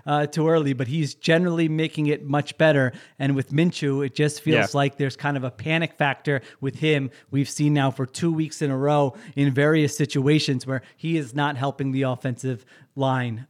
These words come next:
Speaker 1: uh, with protection. And, I mean, six sacks today. He, he got sacked
Speaker 2: Yeah,
Speaker 1: six
Speaker 2: five
Speaker 1: times,
Speaker 2: sacks
Speaker 1: and
Speaker 2: in
Speaker 1: I
Speaker 2: the
Speaker 1: would
Speaker 2: first
Speaker 1: venture to
Speaker 2: half.
Speaker 1: guess not all those are on him.
Speaker 2: Yeah, Eagles have
Speaker 1: Or
Speaker 2: not
Speaker 1: on the
Speaker 2: had
Speaker 1: line, I mean.
Speaker 2: more than four sacks in a game yet this season up until this Saints game.
Speaker 1: Hmm.
Speaker 2: Uh,
Speaker 1: There you go.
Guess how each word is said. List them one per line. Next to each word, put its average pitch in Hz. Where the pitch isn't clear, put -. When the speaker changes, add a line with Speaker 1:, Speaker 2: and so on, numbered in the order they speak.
Speaker 1:
uh, 113
with 135
protection. 127
And, 127
I 135
mean, 131
six -
sacks 135
today. 120
He, 120
he 135
got 127
sacked -
Speaker 2:
Yeah, 113
Speaker 1:
six 185
Speaker 2:
five 139
Speaker 1:
times, 135
Speaker 2:
sacks 165
Speaker 1:
and 131
Speaker 2:
in -
Speaker 1:
I -
Speaker 2:
the -
Speaker 1:
would 131
Speaker 2:
first 147
Speaker 1:
venture 160
to 120
Speaker 2:
half. 110
Speaker 1:
guess 139
not 139
all 135
those 131
are 127
on 123
him. 120
Speaker 2:
Yeah, 117
Eagles 151
have 160
Speaker 1:
Or 139
Speaker 2:
not 151
Speaker 1:
on 147
the 139
Speaker 2:
had 131
Speaker 1:
line, 110
I 107
mean. 101
Speaker 2:
more 135
than 135
four 135
sacks 123
in 120
a 110
game 113
yet 110
this 107
season 95
up 107
until 104
this 98
Saints 92
game. 90
Speaker 1:
Hmm. 123
Speaker 2:
Uh, 107
Speaker 1:
There 123
you 123
go. 131